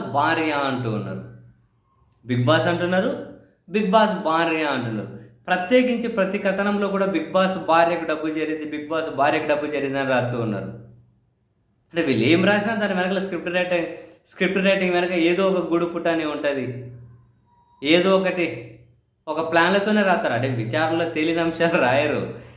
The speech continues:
వీళ్ళు రాసుకుంటూ వచ్చిన దాని ప్రకారం ఆ విచారణ సంస్థ ఏం చేస్తుందో మనం ఒక అంచనాకు రావాలి. మరి నిన్న, ఈరోజు ఎందుకు పదే పదే బిగ్ బాస్, బిగ్ బాస్ భార్య, బిగ్ బాస్ భార్య అని రాసుకుంటూ వస్తున్నారు? దీని వెనకాల ఏం గూడు పుటానే ఉంది? ఏమో,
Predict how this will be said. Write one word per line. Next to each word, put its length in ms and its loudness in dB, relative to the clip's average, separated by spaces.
వీళ్ళు 180 -2
రాసుకుంటూ 380 0
వచ్చిన 160 -2
దాని 160 0
ప్రకారం 460 2
ఆ 60 2
విచారణ 460 2
సంస్థ 320 -4
ఏం 260 0
చేస్తుందో 320 -2
మనం 200 0
ఒక 80 -2
అంచనాకు 460 0
రావాలి. 360 2
మరి 160 -4
నిన్న, 240 0
ఈరోజు 500 2
ఎందుకు 320 0
పదే 320 0
పదే 260 0
బిగ్ 280 -4
బాస్, 380 -2
బిగ్ 160 -6
బాస్ 240 -2
భార్య, 380 2
బిగ్ 260 -6
బాస్ 220 0
భార్య 240 2
అని 100 0
రాసుకుంటూ 460 -4
వస్తున్నారు? 540 -6
దీని 220 0
వెనకాల 280 2
ఏం 280 0
గూడు 120 0
పుటానే 420 0
ఉంది? 440 -4
ఏమో, 420 -2